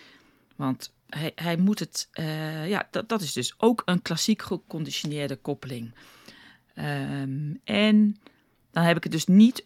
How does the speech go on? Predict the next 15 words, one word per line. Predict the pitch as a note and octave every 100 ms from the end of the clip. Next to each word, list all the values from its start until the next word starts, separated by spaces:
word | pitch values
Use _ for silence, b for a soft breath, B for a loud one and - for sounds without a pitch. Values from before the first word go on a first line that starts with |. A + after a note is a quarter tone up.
| -
over | - E3 D#3+
het | D#3+ -
aanleren | B2+ D3 D3 C3+
van | C#3 C3+
het | B2 -
zitten | C#3+ B2 B2
zelf, | - B2+ F#3 C#4
dat | - F#2
is | C#3
wat | -
anders, | - E3+ G#3+ A#3+
maar | - F#3+ E3+ - -
het | - F3+
koppelen | - A#3+ A3+ A3+ G#3+
van | G3+ - F3+ F3 F3+ F#3